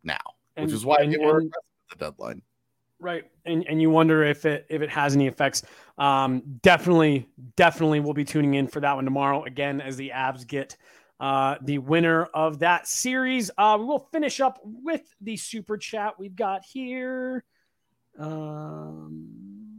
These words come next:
Speaker 2: boom, there we go. Uh, Nate Smith, two dollars. Thank you
Speaker 1: Mm.
Speaker 2: so much. Whit-, uh, what sweep was the bigger beatdown, Blues or Preds?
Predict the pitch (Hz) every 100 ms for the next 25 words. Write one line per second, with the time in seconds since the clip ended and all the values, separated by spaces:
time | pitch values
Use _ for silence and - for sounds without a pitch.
0 | 254 226 262 269 294 285 _ _ _ _
1 | 202 247 262 226 220 220 247 247 247 240
2 | _ _ _ 196 214 214 214 - 254 330
3 | 214 269 302 285 - - _ - 339 285
4 | 233 226 226 220 214 196 180 214 208 247
5 | 294 196 - _ - 160 156 208 349 349
6 | _ 202 180 170 294 311 - 277 285 -
7 | 160 214 262 240 233 202 233 208 190 185
8 | 196 190 165 147 175 196 202 175 165 160
9 | - - 202 226 240 220 202 196